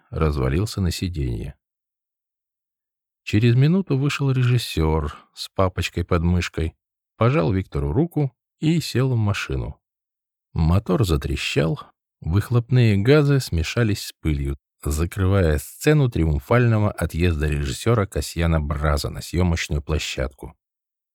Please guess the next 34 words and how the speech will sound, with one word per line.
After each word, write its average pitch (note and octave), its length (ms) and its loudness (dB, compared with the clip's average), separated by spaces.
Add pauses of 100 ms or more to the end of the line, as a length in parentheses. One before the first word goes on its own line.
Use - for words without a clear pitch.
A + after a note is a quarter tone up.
(1400)
«На E2 220 0
сегодня D#3 560 0
все», G2+ 560 0
мысленно F2 520 0
сказал D2+ 380 -2
я E2+ 320 0 (440)
и E3 180 0
пошел G2 500 -4
к F#2 60 -6
гостинице. D2 800 -6 (1120)
«Зря F2+ 480 2
угробил B2+ 560 2
почти - 460 -2
два F#2+ 200 0
часа», - 360 -6
думал B1+ 320 -4
я. A#1 260 -8 (500)
«Допустим, F#2+ 840 2
поймал D#3 500 4
бы E2 140 2
мальчишку D2+ 560 -2
за D#2 220 0
руку, C2+ 380 -8
а E2 180 2
вдруг F2+ 440 -2
попался C#3 460 -2
бы D2 160 -2
стойкий, B2 600 -2
которого F#2 420 0
не E2 140 2
сломали F2+ 460 0
бы D#2 140 -2
ни D#3+ 180 0
деньги, E2+ 580 -2